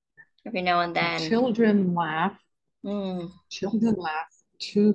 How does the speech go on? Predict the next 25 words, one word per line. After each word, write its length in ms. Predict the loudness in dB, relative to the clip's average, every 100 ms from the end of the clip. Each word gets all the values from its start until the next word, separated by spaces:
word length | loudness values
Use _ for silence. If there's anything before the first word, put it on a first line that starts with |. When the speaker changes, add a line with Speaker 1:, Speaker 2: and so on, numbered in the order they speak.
| 2
Speaker 2:
hundred 400 | 0 0 -2 -4
to 100 | -14
three 380 | -12 0 2 2
hundred 320 | -2 -6 -8 -10
times 320 | -12 -12 -14 -16
a 60 | -14
day. 460 | -4 0 0 -2 -8 _
Speaker 1:
Really? 520 | 2 4 6 8 6 6
Speaker 2:
We 200 | 4 4
laugh, 220 | 2 -2 -8 -16 _ _ _ 0
we 160 | 2
laugh 340 | 2 0 -6 -10 _ _ _ _
fifteen 600 | -2 -2 -4 -2 0 0 -4
to 240 | -6 -8 -6
one 280 | 0 2 2
hundred 340 | 0 -6 -6
times 380 | -8 -10 -8 -8
a 60 | -10
day. 360 | -6 -6 -6 -14 _ -4
Speaker 1:
Oh. 260 | -2 -2 -2
Speaker 2:
So 80 | 0
let's 300 | 0 -2 -4 -4
be 60 | -4
children 440 | -6 -4 -4 -4 -8
again. 380 | -8 -4 -4 -4